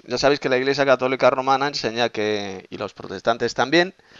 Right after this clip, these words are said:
que Jesús solamente estuvo sepultado durante un día y medio. ¿Eh? Están llamando mentiroso a Jesús porque ya sabéis que Jesús dijo bien claro que estaría sepultado durante tres días y tres noches,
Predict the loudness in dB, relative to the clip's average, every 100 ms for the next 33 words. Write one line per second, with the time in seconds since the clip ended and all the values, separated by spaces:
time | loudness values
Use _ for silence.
0 | -20 -20 -12 -8 -4 -4 2 2 2 0
1 | -4 0 2 2 0 -2 -4 2 4 4
2 | 2 -2 -2 -8 -4 -4 0 0 0 -4
3 | -8 _ _ _ _ _ -8 -4 -4 0
4 | 2 2 2 0 -4 -4 -2 -2 0 -2
5 | -2 -4 -4 -8 _ -20 -20 -20 _ -4
6 | 2 2 4 4 4 0 -2 -2 -4 -4
7 | -4 0 0 2 4 4 4 -2 0 2
8 | 4 4 0 _ -8 0 0 0 -4 4
9 | 4 4 2 0 0 -4 -6 -2 -2 -2
10 | -4 -2 -4 -6 -10 -14 -8 -2 -2 -4
11 | -10 -8 -8 -6 -8 -6 -4 -4 -8